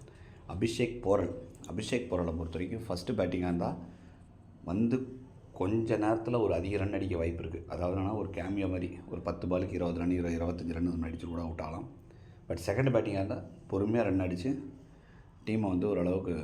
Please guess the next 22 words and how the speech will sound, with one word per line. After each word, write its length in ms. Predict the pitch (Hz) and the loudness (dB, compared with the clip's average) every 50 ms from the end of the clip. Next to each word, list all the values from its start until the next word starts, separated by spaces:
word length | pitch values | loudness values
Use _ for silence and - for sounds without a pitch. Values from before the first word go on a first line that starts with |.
| - - - - | -6 -8 -12 -14
ஸ்கோர் 340 | - - 101 92 92 87 87 | -6 -2 0 2 2 2 2
நல்லா 160 | 85 85 85 87 | 0 0 -2 -2
கொண்டு 160 | 85 85 87 85 | 0 0 0 0
வரதுக்கு 300 | 82 - - 85 82 82 | -2 -2 -6 -6 -6 -6
வாய்ப்பு 220 | 78 76 - - 76 | -6 -6 -6 -8 -10
இருக்குது 220 | - - - - - | -10 -10 -12 -12 -10
அபிஷேக் 340 | - 82 82 - 135 - - | -10 -8 -8 -8 -8 -10 -10
போரல். 240 | - - - - - - - - - - - - - - - - - - - - - - - - - - - - - - - - 87 | -12 -12 -12 -12 -14 -16 -18 -20 -20 -20 -20 -20 -20 -20 -20 -20 -20 -20 -20 -20 -20 -20 -20 -20 -20 -20 -20 -20 -20 -14 -8 -4 -2
ஆனால் 260 | 92 95 104 113 117 101 | 0 0 2 2 2 2
அபிஷேக் 420 | 90 101 117 120 139 131 123 123 - | 0 -2 0 2 2 2 0 0 2
போரலை 260 | 107 101 98 92 90 87 | 4 4 4 4 4 0
பொறுத்த 200 | 87 - - 78 | -2 -4 -6 -6
வரைக்கும் 300 | 78 78 - - - 175 180 - - - - - - - - - - - - - - - - | -8 -8 -6 -6 -6 -6 -8 -10 -14 -18 -20 -20 -20 -20 -20 -20 -20 -20 -20 -20 -20 -12 -4
அந்த 100 | 85 90 92 | 0 2 2
இடத்துல 220 | 95 95 98 120 117 | 2 4 4 4 4
வந்து 120 | 110 113 113 101 | 4 4 2 2
உஷ்வேந்தர் 420 | 98 - - 139 131 120 120 110 - | 2 2 4 4 4 4 2 2 0
சகர் 200 | 92 85 82 80 82 | 0 0 2 2 2
பவுலிங் 280 | 90 101 107 110 101 101 | 2 2 2 2 0 0
போடும்போது 380 | 87 85 82 80 76 82 - - - - - - - - - - - - - - - - - - - - | 0 0 0 -2 -2 -2 -4 -4 -6 -8 -14 -16 -18 -20 -20 -20 -20 -20 -20 -18 -20 -20 -20 -20 -6 -2
அவுட் 180 | 90 95 92 95 | 0 2 4 4
ஆயிடுவார், 300 | 85 82 78 85 - - | 4 2 0 -2 -6 -8